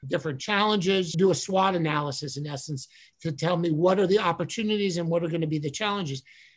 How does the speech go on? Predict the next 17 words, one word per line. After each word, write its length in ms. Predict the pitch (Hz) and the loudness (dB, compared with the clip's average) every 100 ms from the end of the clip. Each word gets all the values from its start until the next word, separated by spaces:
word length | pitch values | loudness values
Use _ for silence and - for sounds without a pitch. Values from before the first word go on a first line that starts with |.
| _ - | _ -4
And 100 | 175 | 0
here's 320 | 180 320 247 | 4 4 4
where 340 | 220 185 - - _ | 4 4 2 -8 _
a 100 | - | -8
kicker 360 | 156 - - 220 | -2 0 2 2
is. 80 | 143 | 2
I 80 | 165 | 0
said 220 | - 247 | 2 2
we 80 | 233 | 2
have 120 | 185 | 0
a 80 | 170 | 2
very 260 | 170 196 | 2 2
large 340 | 185 175 165 135 | 2 2 0 -2
group 180 | 180 160 | -4 -2
of 80 | |
elected 420 | 147 160 160 - 156 | -2 -2 -4 -4 -6
officials. 520 | 135 247 - 135 | -4 -4 -6 -10